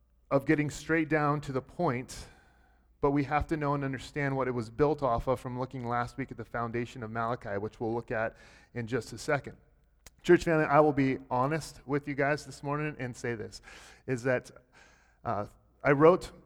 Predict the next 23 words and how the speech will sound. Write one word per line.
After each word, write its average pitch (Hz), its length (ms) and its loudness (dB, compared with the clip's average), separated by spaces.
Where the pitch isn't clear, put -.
my 147 160 -2
sermon 165 380 -2
like 143 220 -2
I 135 40 0
normally 143 360 -2
do 156 320 0
on 127 360 -2
Thursday 151 680 0
and, 127 440 -8
uh, 117 500 -2
completed 143 480 -4
my 135 140 -2
sermon, 139 560 -8
my, 113 200 -2
my, 120 160 -2
my 117 160 -4
rough 123 300 0
outline, 139 420 0
and 123 100 -6
that's 117 200 -8
typically 131 380 -6
my 117 160 -4
process. 120 640 -4